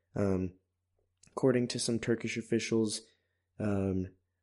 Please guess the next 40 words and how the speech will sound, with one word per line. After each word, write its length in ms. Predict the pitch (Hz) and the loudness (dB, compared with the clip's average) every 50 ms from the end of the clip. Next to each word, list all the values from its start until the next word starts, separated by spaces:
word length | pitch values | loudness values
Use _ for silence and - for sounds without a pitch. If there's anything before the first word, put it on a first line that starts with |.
| _ _ _ _ _ _ _ _ _ _ _ _ _ _ _ _ _ _ _ _ _ _ _ _ _ _ _ _ _ _ _ - | _ _ _ _ _ _ _ _ _ _ _ _ _ _ _ _ _ _ _ _ _ _ _ _ _ _ _ _ _ _ _ -14
she 200 | - - - 120 | -8 -4 0 0
was 220 | 110 104 110 98 104 | 2 2 0 0 0
with 440 | 104 110 107 104 104 - - - - - - _ _ _ - | 0 0 0 0 -2 -6 -10 -16 -20 -20 -20 _ _ _ -6
her 120 | 104 101 | -4 -4
husband 560 | 101 104 101 104 101 - 110 104 101 98 98 92 | -2 -2 -2 -2 -2 -2 -2 -2 -2 -2 -2 -2
and 260 | 95 92 92 90 90 | -4 -4 -4 -4 -6
a 40 | 87 | -6
couple 280 | - 92 - 98 98 | -8 -8 -6 -4 -4
of 80 | 95 90 | -4 -4
her 140 | 92 90 87 | -4 -6 -6
kids, 480 | - - 117 120 120 120 120 - - - _ _ _ _ _ _ _ - | -4 -2 -2 -2 0 -2 -4 -10 -12 -14 _ _ _ _ _ _ _ -6
and 480 | 104 101 98 95 95 92 92 87 87 - _ _ _ _ _ - | -4 -4 -2 -2 -2 -2 -2 -4 -6 -10 _ _ _ _ _ -8
they 80 | - | -6
captured 460 | 92 - 113 104 101 - - 98 92 | -6 -4 -4 -4 -4 -2 -4 -4 -4
her, 140 | 104 98 95 | -2 -2 -2
and 140 | 95 95 92 | -2 -2 -2
they've 140 | 90 90 - | -2 -4 -4
been 120 | 95 92 | -6 -6
questioning 500 | - - 98 95 - - 104 95 92 92 | -6 -6 -8 -8 -8 -6 -6 -6 -6 -6
her, 200 | 95 95 90 90 | -6 -6 -6 -4
and 160 | 90 87 87 | -6 -6 -6
the, 360 | 87 87 90 90 87 90 90 92 | -6 -6 -6 -8 -8 -10 -10 -8
the 80 | - 104 | -4 -2
U 140 | 101 101 98 | 0 0 0
S 100 | 95 - | -2 -2
government 420 | - 98 98 92 98 95 95 90 | -4 -4 -4 -2 -2 -4 -4 -4
and 200 | 87 92 90 90 | -4 -4 -4 -4
the 200 | 90 90 87 90 - _ _ _ _ _ _ _ _ _ _ _ _ _ _ _ _ _ _ | -4 -6 -6 -8 -10 _ _ _ _ _ _ _ _ _ _ _ _ _ _ _ _ _ _
Turkish 380 | - - 113 107 - 107 - - | -2 0 0 0 0 -4 -6 -4
government 440 | - 104 98 104 98 98 98 92 90 | -4 -2 -2 -2 -2 -2 -4 -4 -6
have 180 | 95 95 95 | -8 -8 -6
been 120 | 98 95 95 | -6 -6 -6
saying 340 | - - 101 98 95 95 95 | -6 -6 -4 -4 -4 -4 -4
that 160 | 92 90 92 | -4 -4 -6
it's 120 | 92 - | -8 -8
going 200 | - 95 95 95 | -6 -6 -4 -4
to 60 | 95 | -4
be 180 | 87 - 92 92 | -4 -4 -4 -4
a 40 | 87 | -4
big 500 | 90 - 98 95 92 92 90 104 - | -4 -4 -2 -2 -2 -2 -4 -6 -10